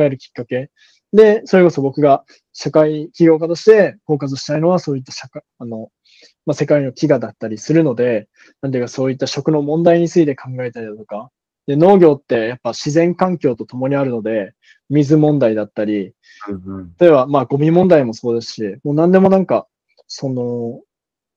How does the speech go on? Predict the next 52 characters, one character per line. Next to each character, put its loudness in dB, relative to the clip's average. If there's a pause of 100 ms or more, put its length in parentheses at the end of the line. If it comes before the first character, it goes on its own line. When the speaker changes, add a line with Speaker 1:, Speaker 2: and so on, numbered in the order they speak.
(1080)
Speaker 1:
ト -4
ピ 6
ッ 2
ク 6
フ -2
ォ 4
ー 4
カ 4
ス -2
す -4
れ 8
ば 2
も -6
う -10
色 0
々 4
と -2 (300)
広 4
が 4
っ -10
て 2
い 2
く 2
ん 2
で -2
す -12
け -6
ど、 -4 (720)
な 2
ん 0
て 2
い 4
う 2
か、 -2
そ 0
う 6
い 6
っ 0
た 0
も 4
の 4
の、 2 (460)
そ -8
の、 -4 (400)
農 6
業 4
に -8 (400)
取 -2
っ -14
か 0
か 4
り 0